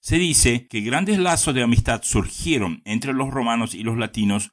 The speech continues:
como resultado de ese evento. Nuestro viejo Marco el Cinturero también estaba entre esa gente festejando y pensando en su hijo.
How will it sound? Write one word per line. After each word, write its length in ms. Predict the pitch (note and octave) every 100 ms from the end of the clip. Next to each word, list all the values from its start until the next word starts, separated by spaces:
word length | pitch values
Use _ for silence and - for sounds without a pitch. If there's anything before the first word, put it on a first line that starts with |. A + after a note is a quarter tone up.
| _
como 240 | G2+ F#2+
resultado 540 | F2+ F#2+ F2 A2 G2
de 140 | E2 E2
ese 180 | - D#2
evento. 500 | C#2 B1+ - A#1+ - _ -
Nuestro 420 | A#2+ A#2 C3 A#2
viejo 320 | C3 D3+ D3+
Marco 500 | D3 D#3 C3 - F#2+
el 80 | E2+
Cinturero 760 | - A2 A#2 A#2 A2 G#2+ G#2+ -
también 300 | G2+ A#2+ B2
estaba 360 | A#2+ D3+ G#2+
entre 240 | F#2+ F#2 F#2+
esa 200 | - G#2+
gente 360 | - D#2+ G#2
festejando 760 | F#2 A#2 - A#2+ G#2 F#2 G2 - _
y 100 | E2
pensando 500 | - D#2+ F2+ D#2+ D#2+
en 80 | D2
su 200 | - C2+
hijo. 320 | - -